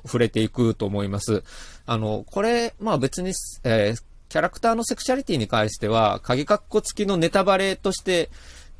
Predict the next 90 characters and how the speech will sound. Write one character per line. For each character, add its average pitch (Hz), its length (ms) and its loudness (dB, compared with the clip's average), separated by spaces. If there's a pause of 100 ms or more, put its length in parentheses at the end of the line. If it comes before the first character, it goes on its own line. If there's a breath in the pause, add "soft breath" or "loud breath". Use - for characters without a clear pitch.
え 135 280 6
ー、 131 60 2
言 151 140 6
う 175 40 2
の 139 140 2
は 98 120 2
変 165 220 2
な 107 120 2
話 101 340 -2
だ 101 80 0
と 104 120 -6
僕 135 200 -2
は 214 120 6
思 208 280 0 (320)
い 107 220 0
ま 110 180 2
す 104 280 -2
し、 160 540 2
で、 208 160 2
ド 208 140 2
ラ 285 80 -2
マ 214 120 0
の 107 80 -2
制 131 200 2
作 - 220 -2
者 127 100 0
も 95 80 -4
そ 165 180 0
う - 20 4
い - 20 2
う 175 40 2
も 185 120 0
の 208 100 2
と - 100 2
し - 80 -2
て 104 140 -4
作 - 200 0
っ - 20 2
て 110 160 -2
な 190 180 4
い 156 120 0
と - 180 0
僕 104 240 0
は 113 80 6
思 120 180 2
う 104 60 -2
の 87 100 -8
で、 98 240 -2 (160 loud breath)
ま 240 80 -2
あ、 - 20 0
ち 254 120 0
ょ - 20 4
っ - 80 -6
と 98 220 -2
そ - 180 0
う 127 40 4
い 127 40 0
っ - 20 -16
た 127 120 2
話 123 260 -2
も 101 220 -2
こ 127 160 2
の 127 300 2
先 - 280 2
は 165 220 6
言 139 160 2
う - 20 -2
の 113 100 -2
で、 87 140 -8
ち - 80 -8
ょ 127 60 0
っ - 20 -6
と - 80 -12
聞 - 140 -4
い 98 40 -4
て 113 80 0
る 104 80 -2
方 113 200 -2
は 98 80 -4
気 - 100 -8
を 107 80 0
つ - 80 -12
け 110 120 -6
て - 120 -8
い 107 80 -4
た 131 140 0
だ 131 100 -2
き - 140 -10
た 147 220 0
い 127 120 -2